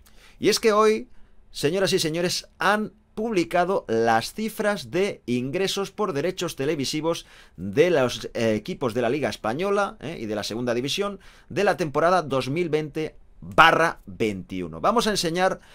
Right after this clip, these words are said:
los gráficos, señoras y señores, eh. Me voy a hacer aquí pequeñito. Me voy a poner aquí tapando un poquito los de Segunda División que importan un poquito menos, eh, con todo lo respeto, porque nos vamos a fijar en Primera División, ¿vale? Y aquí tenemos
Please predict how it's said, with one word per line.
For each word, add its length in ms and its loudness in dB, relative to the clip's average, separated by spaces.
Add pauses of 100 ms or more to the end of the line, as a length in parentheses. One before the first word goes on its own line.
(100)
los 320 2
gráficos, 420 2
señoras 320 -2
y 60 -4
señores, 600 -2
eh. 160 -8
Me 60 -12
voy 100 -2
a 60 2
hacer 120 2
aquí 160 -2
pequeñito. 640 -2 (640)
Me 80 -8
voy 100 2
a 40 0
poner 180 0
aquí 180 0
tapando 320 0
un 60 -2
poquito 260 -2
los 140 0
de 60 -4
Segunda 260 -2
División 260 -2
que 120 -6
importan 360 -2
un 120 -6
poquito 360 -2
menos, 360 -4
eh, 140 -10
con 200 -14
todo 140 -6
lo 100 -2
respeto, 480 -6 (280)
porque 140 -8
nos 80 -4
vamos 160 -2
a 80 -4
fijar 220 -2
en 100 -2
Primera 380 -2
División, 420 -8
¿vale? 240 -4 (880)
Y 80 -4
aquí 120 0
tenemos 520 2